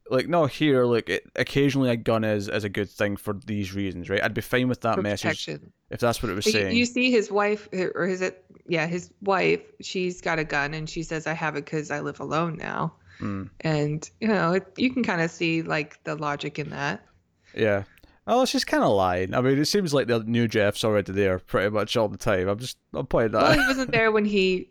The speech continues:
Speaker 2: you know, came in because she pulled the gun out on him. And if Jeff, new Jeff was there, she probably would have
Speaker 1: True.
Speaker 2: sent him down there to go investigate.
Speaker 1: True. You go first. <laughs>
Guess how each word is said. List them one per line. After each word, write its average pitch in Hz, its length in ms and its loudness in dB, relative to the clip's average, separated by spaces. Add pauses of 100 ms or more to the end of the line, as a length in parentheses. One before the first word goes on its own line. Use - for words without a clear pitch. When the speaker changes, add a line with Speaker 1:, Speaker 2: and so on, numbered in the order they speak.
Speaker 2:
you 202 100 -4
know, 160 140 -2
came 156 280 -4
in 156 180 -2
because 160 260 -6
she 160 100 -4
pulled 160 240 -4
the 151 60 0
gun 151 220 -2
out 135 160 -2
on - 160 -8
him. 156 240 -4 (600)
And 147 360 -2
if 160 260 -4 (240)
Jeff, 156 320 -2
new 180 220 4
Jeff 156 260 0
was 151 160 -4
there, 156 260 -2
she 165 140 -8
probably 151 320 -2
would 151 160 -4
have 160 80 2
Speaker 1:
True. 113 140 2
Speaker 2:
sent 175 180 2
him 208 180 0
down 151 220 -2
there 151 160 0
to 147 80 -8
go 147 220 -4
investigate. - 680 -8
Speaker 1:
True. 113 300 -2 (160)
You 143 120 2
go 147 140 2
first. - 640 -2 (260)
<laughs> 185 60 2